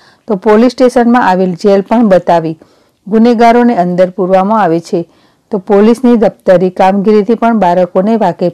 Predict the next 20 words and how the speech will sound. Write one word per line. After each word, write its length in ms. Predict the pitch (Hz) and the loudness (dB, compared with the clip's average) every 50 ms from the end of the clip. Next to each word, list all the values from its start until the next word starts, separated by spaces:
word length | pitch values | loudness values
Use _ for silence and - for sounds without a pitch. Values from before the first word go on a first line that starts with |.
| - - | -4 -4
કર્યા 280 | 190 175 170 175 170 | -2 0 0 0 0
હતા. 280 | 175 190 - - 147 139 - _ _ - _ _ _ _ - | -2 -2 -4 -4 -6 -6 -8 _ _ -20 _ _ _ _ -4
તો 80 | 208 | -2
પ્રાંતિજ 520 | 180 185 180 175 170 156 - 196 185 170 - - | 0 0 0 0 0 0 -2 -4 -4 -4 -6 -6
પી 200 | 214 202 208 220 | -4 0 2 2
આઈ 120 | 226 233 | 2 2
પી 180 | 233 - 208 180 | 2 0 0 0
ડી 140 | 170 180 180 | 0 0 -2
ચૌધરી 580 | 170 - 180 170 165 156 175 208 196 165 - _ _ _ _ _ _ _ _ - | 0 0 0 2 0 0 -2 -2 -2 -4 -6 _ _ _ _ _ _ _ _ -6
બાળકોને 680 | 185 185 185 196 214 233 226 - 233 220 226 233 233 | -2 0 2 2 2 0 0 0 0 0 0 0 -2
ચોકલેટ 500 | 226 - 214 180 175 - 185 180 175 - | -2 -2 -2 -2 -2 -2 -6 -6 -4 -2
આપી 260 | 196 190 190 - 233 233 | -2 -2 0 -2 -4 -4
બાળકોમાં 680 | 202 196 185 175 180 180 175 - 190 180 180 180 175 | -2 -2 -2 0 0 -2 -2 -2 -4 -4 -2 -2 -2
રહેલ 280 | 180 180 180 202 214 220 | 0 0 0 0 0 -2
પોલીસનો 580 | 220 - 208 175 175 180 180 - - 202 185 | -4 -4 -2 -2 -2 -2 -4 -4 -4 -4 -4
ડર 240 | 175 170 185 202 214 | 0 2 2 2 2
પણ 260 | 214 - 220 220 214 | 0 0 -2 -2 0
દૂર 180 | 185 175 170 175 | -2 -4 -6 -6
કર્યો 320 | 180 - 180 165 175 170 | -6 -6 -4 -2 -2 -2
હતો. 200 | 185 185 - 165 | -2 -2 -2 -4